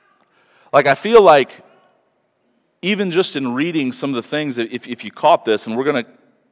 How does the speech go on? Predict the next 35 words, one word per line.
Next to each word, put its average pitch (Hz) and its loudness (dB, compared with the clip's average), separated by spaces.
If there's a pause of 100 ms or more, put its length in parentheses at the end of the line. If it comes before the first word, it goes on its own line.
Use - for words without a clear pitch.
(280)
go 135 2
back 123 4
through 131 -4
it 104 -2
slower 110 -2 (760)
so - -12
that 127 0
we 117 -4
will, 120 0
that 117 -4
there, 190 0 (640)
there 170 0
are 185 2
some 98 -10
words 139 0
and 107 -10
some 101 -10
language 123 -4 (580)
and 123 -10
some 123 -10
affection 127 -4 (300)
<laughs> - -20
that 120 2
Paul 143 2
expresses 135 -4
for 123 -12
them 110 -2
here 104 -4 (320)
that 104 -2 (880)
is 104 -16
almost 202 -2
a 135 -10
little 120 -8
bit 110 -8
awkward 101 -12